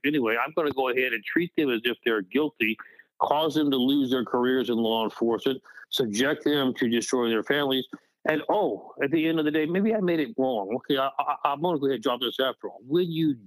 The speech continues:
don't hold people accountable for their such nefarious act, it will continue to happen. So in this case, you've got four justices who, who should immediately be suspended and removed from the California Supreme Court.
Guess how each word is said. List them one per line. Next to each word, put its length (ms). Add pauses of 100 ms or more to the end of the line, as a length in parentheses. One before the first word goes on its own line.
don't 420
hold 600
people 420
accountable 800 (800)
for 560
their 760
such 360
nefarious 920
act, 400
it 160
will 140
continue 580
to 80
happen. 340
So 200
in 140
this 220
case, 380 (460)
you've 220
got 320
four 240
justices 640
who, 180
who 140
should 260
immediately 880
be 200
suspended 720
and 140
removed 480 (420)
from 100
the 80
California 640
Supreme 400
Court. 380